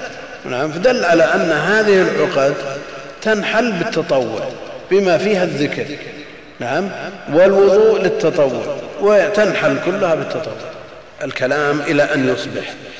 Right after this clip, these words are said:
يصبح خبيث النفس، لكن إذا صلى الصبح مع الجماعة وقدم انتهت. إذا قرأ آية الكرسي طرد الشيطان. نعم، يعني إذا أصبح يعني طلع عليه الصبح. نعم، صلى أول الليل،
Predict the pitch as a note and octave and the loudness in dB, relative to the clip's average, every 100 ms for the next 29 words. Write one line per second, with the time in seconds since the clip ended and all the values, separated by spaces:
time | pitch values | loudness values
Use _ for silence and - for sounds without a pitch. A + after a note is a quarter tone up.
0 | - - - G3 B3 G#3 F#3+ F3 F3+ E3+ | -20 -20 -8 0 0 2 -2 2 2 2
1 | - D#3+ C#3+ E3 F3 E3+ F3 F#3 G3 F#3+ | 0 -2 -2 0 0 0 0 2 4 4
2 | F#3 F#3+ F#3+ G#3+ G#3 F#3+ - F#3 F#3 E3 | 4 0 0 2 4 2 2 -2 -2 -2
3 | D#3+ D#3 D#3 C#3 A#2 A#2 - - - E3+ | 0 0 0 -2 -4 -8 -10 -14 -8 -6
4 | E3+ G#3+ E3+ E3 A3 G3 F#3 - - - | 0 0 2 -2 -2 -4 -6 -8 -12 -16
5 | - - - - - - - F#3 G3+ G3 | -16 -18 -20 -20 -20 -20 -12 -6 -6 2
6 | A3 G3+ F#3+ F3 - G3 F#3 F3 F3+ E3+ | 4 4 4 2 0 -2 -2 -4 -4 -4
7 | D3 F3+ E3 - - - - - - - | -4 -8 -12 -14 -18 -18 -20 -20 -20 -20
8 | - C3 C3 A#2 B2+ C3 A#2 - - - | -12 -6 -6 -6 -10 -14 -16 -18 -14 -8
9 | B2+ E3 F3+ E3+ D#3 D3+ F3 E3 A3 A3 | -2 2 4 4 4 4 2 0 0 0
10 | G#3+ E3+ D3 B2+ - E2+ - - - - | 0 0 -2 -4 -8 -12 -14 -16 -18 -20
11 | - - C#3 C#3 B2 B2+ C#3 A#2+ - - | -20 -12 -6 -4 -4 -8 -12 -14 -18 -18
12 | - - D3+ E3+ E3+ E3 D#3+ D3 C3+ A#2 | -8 0 4 6 6 6 6 4 2 0